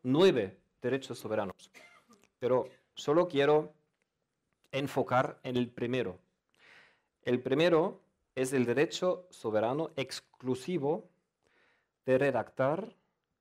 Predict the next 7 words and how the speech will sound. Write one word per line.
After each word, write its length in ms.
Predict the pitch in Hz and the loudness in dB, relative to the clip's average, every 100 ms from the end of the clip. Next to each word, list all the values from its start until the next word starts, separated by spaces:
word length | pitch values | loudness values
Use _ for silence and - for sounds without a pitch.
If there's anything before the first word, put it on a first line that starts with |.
| _ _ _ | _ _ _
adoptar 600 | 120 113 - 123 139 196 _ _ _ _ _ | -6 -4 -2 0 0 -4 _ _ _ _ _
y 80 | 120 | -10
cambiar 560 | 123 107 110 113 - _ _ | -8 -4 -2 -2 -4 _ _
la 100 | 117 | -10
Constitución. 600 | 113 110 104 104 - 95 _ _ _ _ _ _ _ _ _ _ _ _ _ _ _ _ _ - | -10 -12 -12 -14 -12 -14 _ _ _ _ _ _ _ _ _ _ _ _ _ _ _ _ _ -16
O 80 | |
sea, 340 | 110 135 120 | -6 -2 -2